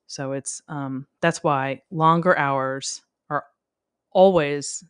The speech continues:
not good. So you want to try and do it in short spurts if it has to be done.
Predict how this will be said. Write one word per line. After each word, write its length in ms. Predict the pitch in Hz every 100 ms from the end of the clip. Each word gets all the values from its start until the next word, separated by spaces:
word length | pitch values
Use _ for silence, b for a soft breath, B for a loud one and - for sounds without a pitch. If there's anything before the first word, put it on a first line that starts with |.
| _
not 560 | 160 156 151 147 - - _ _ _ _ _
good. 280 | - 139 - _ _ _ _ _ _ _ _ _
So 140 | - 156
you 160 | 147
want 300 | 147 156 -
to 100 | -
try 280 | 165 170 151
and 180 | 143 143
do 160 | 143
it 120 | 139 -
in 140 | 143
short 300 | - 139 135
spurts 360 | - 135 131 -
if 140 | 135
it 80 | 123
has 240 | 135 127
to 100 | -
be 120 | 131 123
done. 300 | 127 117